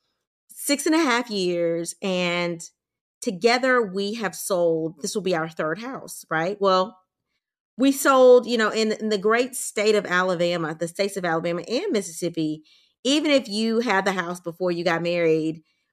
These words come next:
whenever you get married and you sell your house, it's still like,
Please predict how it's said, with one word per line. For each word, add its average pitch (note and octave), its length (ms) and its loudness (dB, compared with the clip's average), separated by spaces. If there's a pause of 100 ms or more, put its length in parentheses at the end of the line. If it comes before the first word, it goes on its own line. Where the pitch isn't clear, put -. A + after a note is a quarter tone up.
whenever G3 420 2
you F3+ 600 -2
get G3 220 4
married F#3+ 440 2
and F3 160 -2
you E3+ 80 -6
sell F3+ 200 -2
your F3 160 0
house, F3+ 440 -2
it's F#3+ 160 -2
still G#3 220 2
like, F3 200 0